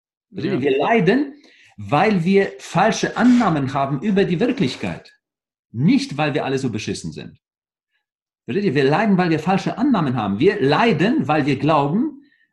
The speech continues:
Speaker 2: und leiden werden, weil wir glauben, mit beiden wird alles toll. Und, versteht ihr?
Speaker 1: Ja, absolut,
Speaker 2: Es,
Speaker 1: ja.
Speaker 2: es wird, es wird anders und es werden andere,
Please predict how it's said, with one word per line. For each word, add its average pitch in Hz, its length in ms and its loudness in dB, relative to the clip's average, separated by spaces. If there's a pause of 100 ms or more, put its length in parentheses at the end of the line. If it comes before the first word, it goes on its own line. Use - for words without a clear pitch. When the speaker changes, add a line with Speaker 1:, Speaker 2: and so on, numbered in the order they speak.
(100)
Speaker 2:
und 135 160 0
leiden 139 340 2
werden, 175 240 0
weil 147 140 0
wir 127 100 -2
glauben, 180 440 0
mit 123 220 -2
beiden 165 340 0
wird - 200 -4
alles 202 320 0
toll. 226 380 -2 (1300)
Und, 120 440 -4
versteht 208 260 0
ihr? 131 120 2 (580)
Speaker 1:
Ja, 190 160 -6 (100)
absolut, 196 480 -2
Speaker 2:
Es, 247 80 0
Speaker 1:
ja. - 100 -6
Speaker 2:
es 165 140 -2
wird, 254 340 2
es 143 200 -2
wird - 220 -2
anders 202 500 2
und 170 180 -6
es 165 160 -4
werden 151 200 0
andere, 185 300 0